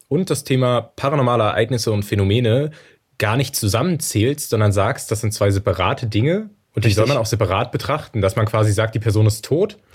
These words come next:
Speaker 1: oder das Tier oder was auch immer ist gestorben und was danach passiert an den paranormalen Ereignissen, das ist was ganz anderes, aber der Tod ist für dich endgültig. Aber wenn du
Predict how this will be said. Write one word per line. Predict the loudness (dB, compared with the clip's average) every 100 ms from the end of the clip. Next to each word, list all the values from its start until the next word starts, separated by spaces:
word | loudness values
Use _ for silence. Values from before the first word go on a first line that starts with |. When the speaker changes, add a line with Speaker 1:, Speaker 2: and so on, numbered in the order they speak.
| -20 _
Speaker 1:
oder | -2 2 0
das | -2 -4 -4 -4
Tier | -4 0 0 0
oder | 0
was | 0
auch | -2
immer | 0 0
ist | 0
gestorben | -4 0 2 2 0 -10 _ -20 -20 -20 -20 _ -4
und | 0 2 0 -4 _ _
was | -6 -4
danach | -2 0 2 0 -2
passiert | -4 -4 0 2 2 0
an | 0
den | 2
paranormalen | 2 2 2 2
Ereignissen, | 0 0 0 0
das | -2 -2
ist | -2
was | 0
ganz | -2 -2
anderes, | 0 0 0 0
aber | 0
der | -2
Tod | 0 -2 -2
ist |
für | -2
dich | -2 -2 -2
endgültig. | -2 0 -2 -2 -2 0
Aber | 2
wenn | 2 2
du | 2 0